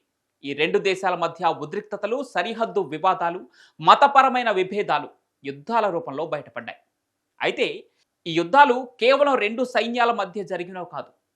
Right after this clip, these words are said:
అవి రెండు దేశాల ప్రజల జీవితాలను, వారి భవిష్యత్తును లోతుగా ప్రభావితం చేశాయి. ఈ క్రమంలోనే ఇరు దేశాల మధ్య మొదటి యుద్ధం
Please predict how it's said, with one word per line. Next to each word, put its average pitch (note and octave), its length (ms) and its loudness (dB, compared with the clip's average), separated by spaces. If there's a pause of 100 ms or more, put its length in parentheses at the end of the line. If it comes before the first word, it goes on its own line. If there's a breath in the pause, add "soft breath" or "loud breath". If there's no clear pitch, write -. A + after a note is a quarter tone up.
(300)
అవి D3+ 180 2
రెండు D3+ 200 -4
దేశాల G#3 500 0
ప్రజల F#3+ 380 -4
జీవితాలను, G3+ 800 -6 (140)
వారి F3+ 220 4
భవిష్యత్తును G#3+ 800 -2 (340)
లోతుగా G3 560 2
ప్రభావితం D#3+ 640 -4
చేశాయి. - 260 -20 (380)
ఈ C4+ 180 0
క్రమంలోనే F3 640 0 (500)
ఇరు A3+ 160 2
దేశాల A#3 460 2
మధ్య F3 460 2
మొదటి F3+ 380 -6
యుద్ధం E3+ 320 -4